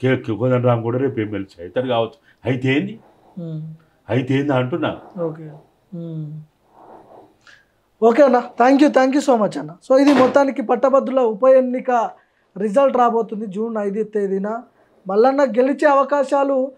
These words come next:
Speaker 2: చాలా తక్కువగా కనిపిస్తా ఉన్నాయని రాజకీయ విశ్లేషకులు అంచనా వేస్తున్నారు. So ఎవరు గెలిచినప్పటికీ కూడా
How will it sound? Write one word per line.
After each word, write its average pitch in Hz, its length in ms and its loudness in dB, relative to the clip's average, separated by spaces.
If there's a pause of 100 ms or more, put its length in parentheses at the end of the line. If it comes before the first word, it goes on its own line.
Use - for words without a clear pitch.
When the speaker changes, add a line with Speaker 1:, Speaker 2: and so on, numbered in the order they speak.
(280)
Speaker 2:
చాలా 277 180 4
తక్కువగా 294 600 2
కనిపిస్తా 254 480 -2
ఉన్నాయని 233 680 -6 (340)
రాజకీయ 247 580 0 (120)
విశ్లేషకులు 220 540 -4
అంచనా 202 320 -4
వేస్తున్నారు. 190 580 -10 (340)
So 226 80 6
ఎవరు 226 240 4
గెలిచినప్పటికీ 254 600 2
కూడా 247 320 2